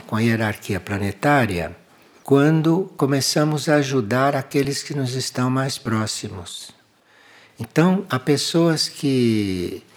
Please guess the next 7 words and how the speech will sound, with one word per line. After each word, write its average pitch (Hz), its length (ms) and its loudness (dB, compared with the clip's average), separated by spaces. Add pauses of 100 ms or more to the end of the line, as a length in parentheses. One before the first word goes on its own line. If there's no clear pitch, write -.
(300)
acham 143 560 -2
que - 200 -4
tem 123 220 2
mais 139 340 2
valor 131 500 4 (600)
elas 135 500 0
ajudarem 131 1040 2